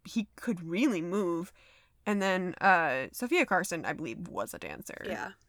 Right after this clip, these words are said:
Speaker 2: I think so.
Speaker 1: But they were so fun to watch. And then the guy who played Ben can really move as well, so.
Speaker 2: Yeah.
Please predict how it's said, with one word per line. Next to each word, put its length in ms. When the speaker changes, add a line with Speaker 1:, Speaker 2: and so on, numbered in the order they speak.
Speaker 2:
I 60
think 220
so. 260
Speaker 1:
But 200
they 140
were 120
so 500
fun 280
to 80
watch. 500
And 140
then 100
the 140
guy 220
who 80
played 240
Ben 260
can 160
really 200
move 220
as 140
well, 300
so. 500
Speaker 2:
Yeah. 140